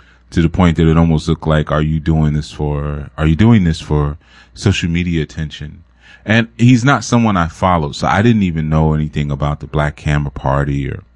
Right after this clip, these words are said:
anything like that. I didn't know anything until the arrest happened. They also found, um, a dead body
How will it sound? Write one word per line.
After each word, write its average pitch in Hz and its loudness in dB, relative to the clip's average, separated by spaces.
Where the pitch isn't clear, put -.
anything 82 0
like 73 0
that. 76 0
I 98 2
didn't 120 2
know 95 2
anything 87 -2
until 78 -6
the 76 -8
arrest 76 -2
happened. 73 -6
They 90 4
also 87 0
found, 78 0
um, 71 -4
a 78 -6
dead 80 2
body 78 -2